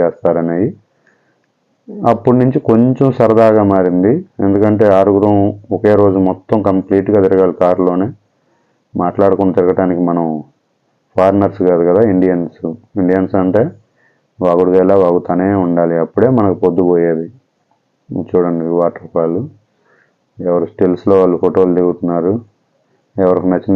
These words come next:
ప్లేస్లో వాళ్ళు స్నానాలు చేస్తున్నారు. అయితే ఇక్కడ బాగా ఫ్యామిలీస్ ఎంజాయ్ చేయటం నేను గమనించాను. ఆ చివరి దాకా వెళ్ళాము, ఎక్కడ బాగుంటుందో అవకాశం దొరికితే స్నానం చేద్దాం అన్నట్టుగా. కానీ ఎక్కడికి పోయినా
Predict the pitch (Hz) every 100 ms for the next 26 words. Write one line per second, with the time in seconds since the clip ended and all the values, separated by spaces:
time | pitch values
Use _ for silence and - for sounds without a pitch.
0 | 87 95 85 95 90 87 85 90 87 87
1 | 85 82 - - 82 90 139 _ _ _
2 | _ _ _ _ - 85 120 110 - 113
3 | 110 113 113 120 117 - - 101 104 107
4 | 101 98 95 101 95 95 87 - 123 110
5 | 92 90 92 92 90 87 101 139 _ _
6 | _ _ _ - - 90 101 120 123 117
7 | 113 117 147 214 _ _ _ _ _ _
8 | _ _ _ _ _ _ _ _ _ _
9 | _ 113 90 - - 98 95 95 92 90
10 | 90 113 147 95 98 101 98 95 92 101
11 | 98 92 92 90 87 90 90 85 - 85
12 | 107 - _ _ _ _ _ _ _ _
13 | 87 90 87 92 95 101 101